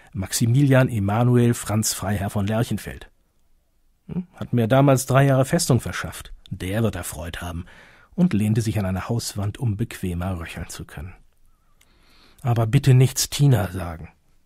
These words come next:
Tür ich nicht, tür ich nicht. Dennoch war es sein erstes. Sie steckten, unterirdische Kumpel, sofort die Köpfe zusammen.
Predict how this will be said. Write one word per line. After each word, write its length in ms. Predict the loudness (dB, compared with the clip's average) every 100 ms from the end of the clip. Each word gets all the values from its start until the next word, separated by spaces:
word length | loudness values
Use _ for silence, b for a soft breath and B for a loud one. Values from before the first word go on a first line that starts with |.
| _ _ _
Tür 180 | -6 -4
ich 160 | -4
nicht, 320 | -2 -2 -4 -6
tür 160 | -6
ich 220 | -4 -6
nicht. 380 | -4 -4 -6 -12 b b b b b b b b b b b b b b b b
Dennoch 420 | 10 10 10 4 0
war 180 | 0
es 120 | 0 0
sein 240 | 2 2
erstes. 680 | 0 -2 -2 -8 -8 -8 -8 B B B B B
Sie 140 | -6 -4
steckten, 640 | 0 0 0 2 2 2 -2 0
unterirdische 720 | 2 2 2 2 0 -2 -4
Kumpel, 440 | 0 0 2 -4 B B B
sofort 480 | -6 -4 0 -2 0
die 80 | -4
Köpfe 320 | -4 -6 -6
zusammen. 480 | -6 -4 -2 -2